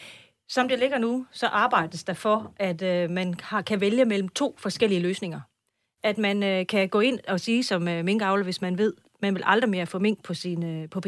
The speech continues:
på sin ejendom, og så går man ind og siger, at så vil man gerne have en, øh, fuld erstatning på ekspropriationslignende vilkår. Men så kan du gå ind og sige, ja, øh, nogle af de unge måske siger, "Jeg vil måske gerne have mink senere." Og så kan du gå ind og sige,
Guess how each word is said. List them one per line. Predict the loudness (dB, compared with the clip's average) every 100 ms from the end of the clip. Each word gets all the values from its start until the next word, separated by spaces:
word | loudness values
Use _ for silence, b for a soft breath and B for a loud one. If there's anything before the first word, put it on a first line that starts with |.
| -6
på | -4
sin | -2 2
ejendom, | 4 2 0 -4 _ _ _ -2
og | 0
så |
går | 4 4
man | 4
ind | 2
og |
siger, | -2 -2 -2 -4
at |
så | -4
vil | -2 -2
man | -2
gerne | -4 -2
have | -4 -6 _
en, | -2 0
øh, | 0 -2 -4 -8 _ _
fuld | -2 -2 -2
erstatning | -6 -4 -2 -2 -4 _ _ _
på | -2 -2
ekspropriationslignende | -2 -4 -4 -2 -2 -2 -2 -2 -2 -2
vilkår. | -2 -2 -10 -14 _ _ _ _ _ _ _ _ _ _ 0
Men | 2
så | 2
kan | 2
du | 2
gå | 4
ind | 4 4
og |
sige, | 2 0 0 -4 0
ja, | 2 4 2
øh, | 0 0
nogle | 2 2
af |
de | 0
unge | 0 0 0
måske | -4 -4 -4 -4
siger, | -2 -2 -2 _ _ -2
"Jeg | 0
vil | 0 -2
måske | -4 -4
gerne | -4 -2
have | 2
mink | 2 0 -4
senere." | 0 2 2 0 -2 _ _ _ _ _ 0
Og | 0
så | 0
kan | 0
du | 0
gå |
ind | 0
og | 0
sige, | -2 -2